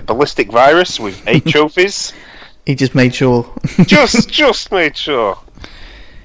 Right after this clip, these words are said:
Speaker 1: Um, sixteenth place is In Control James with nine trophies.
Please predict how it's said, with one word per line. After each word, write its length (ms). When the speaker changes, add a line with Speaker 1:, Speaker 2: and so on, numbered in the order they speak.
Speaker 1:
Um, 800
sixteenth 420
place 300
is 240
In 140
Control 420
James 520
with 160
nine 280
trophies. 640